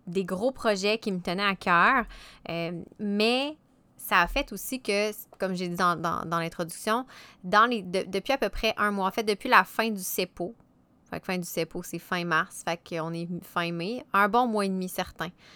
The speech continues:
Euh, parce que ça fait peut-être deux semaines que je recommence un peu à, à prendre le beat, là. Mais, euh, un bon mois et demi, là, j'étais juste, euh, j'étais brûlée, j'étais fatiguée. Euh, j'avais, j-, j'avais plein d'idées encore de choses à faire, mais je me disais, « Oh, f-, non,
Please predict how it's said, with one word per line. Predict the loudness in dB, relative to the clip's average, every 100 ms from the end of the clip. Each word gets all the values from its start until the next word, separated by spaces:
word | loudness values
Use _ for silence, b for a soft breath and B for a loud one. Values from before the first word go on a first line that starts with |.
| B B B -6
Euh, | -4
parce | -2 -4
que | -4
ça | -2
fait |
peut-être | -2 -2
deux | -4
semaines | -6 -6
que | -4 -4
je | -4
recommence | -4 -2 -2 -4
un | -6
peu | -4 0
à, | 2
à | 0
prendre | -2 -6
le | -4
beat, | -6 -8
là. | -8 -8 B B B B
Mais, | -4 0 2 0 -2
euh, | -4 -2 -2 -2
un | -2
bon | 2 2
mois | 2 0
et |
demi, | 0 -2 0
là, | 0 2 0 -2
j'étais | -4 -4 -2 -2
juste, | -2 -6 -6 -2
euh, | 0 2 0 0 -2
j'étais | -4 -2 0
brûlée, | 0 -2 -2 0 -2 -6 -10
j'étais | -6 -2 -4
fatiguée. | 0 0 0 -4 -8 -4 -6 -6 B B B B -4
Euh, | 0 0 0
j'avais, | 0 0 0 0 2 2 2 0
j-, | -6 -10 -4
j'avais | 0 2 0
plein | -2 -6
d'idées | -4 -4 0
encore | -2 0 -2
de | -2
choses | -6 -4
à | -4
faire, | 0 -2
mais | -2
je | -6
me | -8
disais, « | -4 -6 -4
Oh, | -4
f-, | -6 -14 -14
non, | -10